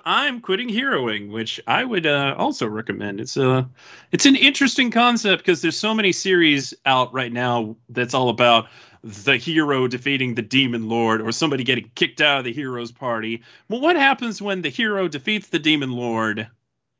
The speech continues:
and then has nothing? N-, no, no direction in life. And they decide, "You know what? The Demon Lord actually has a point. Maybe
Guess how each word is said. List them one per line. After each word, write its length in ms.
and 160
then 140
has 400
nothing? 500
N-, 240
no, 540
no 340
direction 500
in 140
life. 380
And 120
they 100
decide, 460
"You 120
know 100
what? 260
The 60
Demon 340
Lord 360
actually 800
has 240
a 40
point. 380
Maybe 560